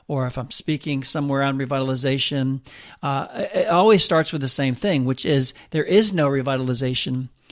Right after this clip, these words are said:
without renewal. Uh, and so renewal, and starting at that first place, seemed like a good place to start,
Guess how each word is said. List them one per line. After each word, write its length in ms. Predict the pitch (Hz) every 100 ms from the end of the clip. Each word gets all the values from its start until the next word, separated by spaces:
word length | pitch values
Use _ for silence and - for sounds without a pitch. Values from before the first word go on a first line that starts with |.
| - -
without 320 | 147 139 143
renewal. 560 | 135 143 175 135 - - - - - - -
Uh, 320 | 143 127 139
and 180 | 156 139
so 440 | - 156 143 143 160
renewal, 600 | 143 143 202 151 131 147
and 100 | 123
starting 360 | 165 165 151
at 140 | 143 147
that 220 | 139 -
first 340 | 160 139 -
place, 320 | 165 147 135
seemed 160 | - 165
like 140 | 147
a 60 | 139
good 220 | 131 143
place 320 | - 143 131 -
to 100 | 143
start, 520 | - 147 139 -